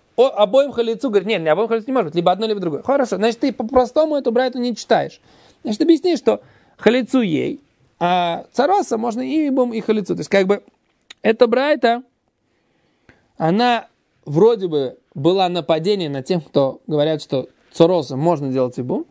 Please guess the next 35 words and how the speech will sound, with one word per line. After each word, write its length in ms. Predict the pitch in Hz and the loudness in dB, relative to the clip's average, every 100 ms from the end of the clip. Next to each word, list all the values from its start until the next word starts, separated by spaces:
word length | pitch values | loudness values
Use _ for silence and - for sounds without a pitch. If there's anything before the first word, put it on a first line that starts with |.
| _ _ _ _ | _ _ _ _
Приходит 260 | - 233 | -2 -2
Гемара, 400 | 240 294 330 311 | 0 0 0 0
можно 360 | 277 302 285 277 | -2 -4 -4 -4
сделать 300 | 254 285 277 | -2 -2 0
так, 200 | 311 277 | -2 -2
чтобы 360 | - 220 208 196 | -2 0 0 -4
сказать, 300 | - 226 240 | 0 0 0
что 120 | 208 | 0
не 140 | 208 | 0
будет, 320 | 185 233 220 | 2 2 0
не 460 | 170 170 147 143 180 | -2 -4 -4 0 0
будет 340 | 175 226 196 | 0 0 0
противоречия. 540 | 160 147 190 247 302 220 | -2 -4 0 0 0 -6
Почему? 340 | 202 - 285 | -6 -4 -2
Потому 220 | 240 214 | -2 -2
что 100 | 190 | -2
эту 120 | 214 196 | -2 0
Брайту 280 | 233 247 | 0 -2
всё 160 | 214 - | -4 -4
равно 180 | 165 202 | -2 0
прочитать 500 | 175 156 - 185 170 | -2 -2 2 2 2
её 160 | 143 | -4
по-простому 500 | 185 220 175 170 208 | -4 -2 -2 -2 -2
невозможно, 480 | 208 226 262 339 302 | -2 -2 -2 -2 -2
значит, 320 | 208 226 - | -2 -4 -4
её 260 | 190 175 214 - - - _ - - - _ _ - | -2 -2 -2 -8 -20 -20 _ -20 -20 -20 _ _ -4
нужно 380 | 185 180 180 | -2 -2 -4
прочитать. 680 | 170 151 139 151 147 151 - _ - - _ _ _ _ _ _ _ _ _ _ _ _ _ _ _ _ _ _ _ | -4 -8 -6 0 2 2 -2 _ -20 -20 _ _ _ _ _ _ _ _ _ _ _ _ _ _ _ _ _ _ _
Так, 140 | - 117 | -10 -4
прочитаю 380 | 131 - 190 190 | -2 2 2 2
так, 180 | 247 | -2
чтобы 160 | - 147 | -2 -4
не 100 | 156 | -2
было 180 | 143 123 | 0 0
вопроса. 420 | 120 - 262 - | -2 -6 -10 -18